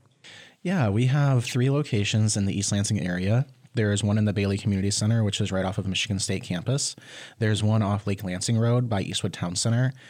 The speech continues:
And we have another location in Old Town, which is basically on the corner of Turner and, um, Cesar Chavez. Rooted Counseling has, I think we're up to maybe, like, thirty-five clinicians. We have,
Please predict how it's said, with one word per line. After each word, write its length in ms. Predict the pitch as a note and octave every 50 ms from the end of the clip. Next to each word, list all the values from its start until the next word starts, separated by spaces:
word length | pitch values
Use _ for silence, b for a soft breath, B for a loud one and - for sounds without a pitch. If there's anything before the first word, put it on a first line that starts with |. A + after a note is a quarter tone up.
| B B B B
And 80 | - A#2+
we 40 | A2+
have 80 | A2 G#2+
another 240 | A2 A2 A2 A#2+ A#2
location 440 | A2+ A2 G#2 - G#2 G#2+ - G2+ F#2+
in 100 | F#2 F2+ -
Old 180 | - G2 F#2+ F2+
Town, 400 | - - G2+ F#2 F2 F2 F2 F2
which 220 | F2 F#2 - -
is 240 | F#2 F2+ E2 - - - -
basically 340 | - C#3 C#3 C3+ - - B2+
on 80 | A2
the 60 | G2+
corner 360 | G2+ - G#2+ G2 G2 F#2+ F#2 F#2
of 140 | F2 -
Turner 500 | - - - G#2 F#2 F2+ F2+ F2+ F2 F2 -
and, 400 | - F2 F2 E2+ E2+ F2 E2+ E2 -
um, 240 | G2 F2+ E2+ F2
Cesar 220 | F2 - F2 E2 E2
Chavez. 560 | - - E2 D#2+ D#2 D#2+ E2 E2 G2+ - - B B B B B B B B B B
Rooted 280 | - A2 A2 G#2+ A2+ G#2
Counseling 380 | G#2+ G#2 G2+ G2+ - A2 G#2 F#2
has, 440 | F#2+ F#2+ F#2+ F#2 F#2 - - - -
I 60 | -
think 400 | - - - G#2+ G#2 G2+ G2+ -
we're 140 | - E2+ F2
up 80 | E2+
to 200 | - - - F#2
maybe, 320 | E2+ E2 F2+ E2 F2 E2+ E2+
like, 140 | D#2 D#2+ -
thirty-five 920 | - - E2 D#2+ E3 E3+ - - - - D#3 D#3 D#3 F3 - - G#2 G2+
clinicians. 760 | - - F#2 F#2 F2+ - - - G#2+ G#2 G#2 G#2 G#2+ G#2+ - B B B B B B B
We 100 | - A#2+
have, 80 | B2+ B2